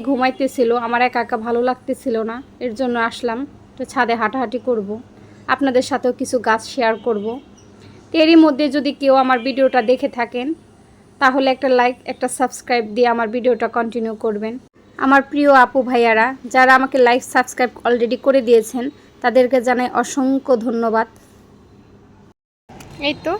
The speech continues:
এই ড্রাগনটা দেখাইতে আনলাম, দেখেন ড্রাগনটা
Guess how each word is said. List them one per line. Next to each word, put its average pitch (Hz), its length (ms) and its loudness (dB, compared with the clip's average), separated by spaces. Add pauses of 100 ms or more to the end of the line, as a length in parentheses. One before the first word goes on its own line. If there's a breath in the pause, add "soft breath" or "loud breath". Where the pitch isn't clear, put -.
এই 247 100 2
ড্রাগনটা 254 460 0
দেখাইতে 262 380 -2
আনলাম, 240 240 -8 (1040)
দেখেন 269 260 -6 (1600)
ড্রাগনটা 269 320 -2